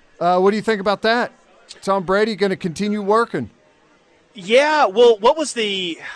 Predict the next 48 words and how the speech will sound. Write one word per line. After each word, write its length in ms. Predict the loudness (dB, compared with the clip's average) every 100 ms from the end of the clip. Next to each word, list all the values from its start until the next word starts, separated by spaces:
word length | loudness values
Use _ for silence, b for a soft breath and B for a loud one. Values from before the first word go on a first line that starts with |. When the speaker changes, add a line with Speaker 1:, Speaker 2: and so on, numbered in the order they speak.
| B
Speaker 2:
it 260 | -12 -8 -6
was 140 | -4 -4
a 60 |
ten-year 520 | -4 -4 -2 0 0
contract 840 | -2 -4 0 0 0 -2 -2 -2 -2
that 140 | -2
was 160 | -2 -6
released, 480 | -6 -4 -6 -8 -4
right, 340 | -2 0 -2
for, 500 | -4 -2 0 0 -2
Speaker 1:
Mm-hmm. 80 | -4
Speaker 2:
was 140 | -6
it 60 | -2
over 260 | 0 2 2
a, 220 | 2 0
a 100 | -2
hundred 360 | -2 -2 -2 -2
million 380 | -2 0 -2 -2
dollars? 600 | -2 0 -2 -6 -10 -20 -6
Speaker 1:
Big 220 | -4 -2
money. 240 | -2 0 2
Speaker 2:
Um, 280 | 2 0 -2
I'm 60 | -10
gonna, 100 | -10 _ _ _ -16
yeah, 400 | -2 2 2 2
it 160 | 0 0
was, 320 | 0 -2 0
um, 400 | 2 2 2 -2
I'm 100 | -8
trying 200 | -14 -12
to 60 | -8
find 300 | -4 -2 0
out 180 | 0 0
what 100 | -4
it 80 | -2
was. 280 | -2 -2 -10 b b b
Uh, 160 | 2 2
it's 160 | -2 -2
reportedly 680 | -4 0 2 2 -2 -4
worth 300 | -2 -2 -2 -6
three 320 | -8 -6 -6
hundred 280 | -6 -4 -4
and 120 | -4
seventy-five 1000 | -6 -4 2 2 2 -4 -2 2 2 0
million 460 | -2 -2 0 0 -2
over 180 | -2 -6
ten 320 | -6 -8 -6
years. 480 | -4 -4 -6 -14